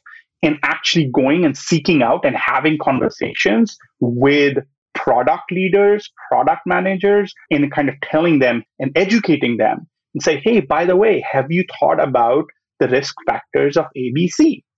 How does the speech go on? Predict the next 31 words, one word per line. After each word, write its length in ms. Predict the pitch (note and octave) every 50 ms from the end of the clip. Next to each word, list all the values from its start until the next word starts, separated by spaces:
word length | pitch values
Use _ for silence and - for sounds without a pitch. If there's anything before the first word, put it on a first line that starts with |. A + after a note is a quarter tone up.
| _ - -
Have 200 | - B2+ B2 C#3
you 120 | E3 F3
thought 340 | E3+ - - - D3+ D#3 E3
about 400 | D#3 C3+ C#3 C3 C3 C3 C3 B2+
the 100 | C3 B2
risk 240 | A#2+ C#3 C#3+ - -
factors? 600 | - C3 - - - - C#3 C3 C3 B2+ B2 -
Because, 360 | - B2 - C3 A#2 A2 - _
you 100 | - C3+
know, 120 | A#2 G2 G2+ _
from 100 | - A#2 A2
my 180 | A#2 E3 A#3
experience, 580 | C4+ B3+ - - - F#3+ E3+ D#3+ E3 D#3+ D3+ - -
this 160 | D#3 E3+ -
could 180 | - - B3 B3 -
be 120 | - C3+
a 20 |
risk 160 | B2 A#2 - -
factor. 220 | - - - B2
Have 100 | B2 C#3
you 80 | E3+ F#3+ -
thought 180 | - C4+ D4
about 240 | A#3 E3 C#3+ - -
it? 80 | - - - - - - - _ -
Oh, 100 | F3 F3
you 160 | E3+ E3 D#3+
haven't? 440 | D#3 - D3+ D#3 F#3 B3 C#4 D4 C#4 _ _ _ _ _ _ _ _ -
Why 180 | - D#3 G3
don't 160 | G#3+ C4 B3 B3
I 100 | A3+ F3+
go 460 | C#3 C3 D3+ D#3+ D3+ E3+ D#3+ -